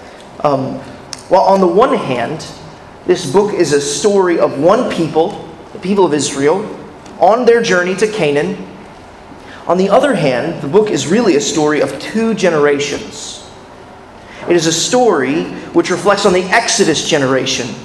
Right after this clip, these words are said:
under Moses' leadership, those who were involved in the Exodus. They came out of Egypt. It reflects on the Exodus generation under Moses' leadership and their failure to trust the Lord, to defeat their enemies,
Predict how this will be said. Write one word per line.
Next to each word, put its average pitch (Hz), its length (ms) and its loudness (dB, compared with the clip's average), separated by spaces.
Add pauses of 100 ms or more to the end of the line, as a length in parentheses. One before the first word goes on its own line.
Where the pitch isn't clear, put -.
(140)
under 147 220 0
Moses' 156 480 2
leadership, 147 360 0
those 165 180 2
who 156 120 2 (600)
were 160 260 -2
involved 165 480 4
in 139 60 -2
the 143 100 2
Exodus. 143 380 -2
They 139 100 2
came 160 340 -2
out 147 300 2 (440)
of 139 260 -2
Egypt. - 760 -4 (680)
It 151 120 -6
reflects 185 420 0
on 160 80 0
the 156 120 -4 (140)
Exodus 175 480 -2
generation 143 460 0
under 143 160 2
Moses' 165 540 2
leadership 147 440 -2
and 151 200 -2
their 196 240 4
failure 196 760 -2 (580)
to 143 180 -2
trust - 720 -4
the 185 80 0
Lord, 180 440 4 (460)
to 156 100 -2
defeat 202 460 0
their 185 160 2
enemies, 147 640 -4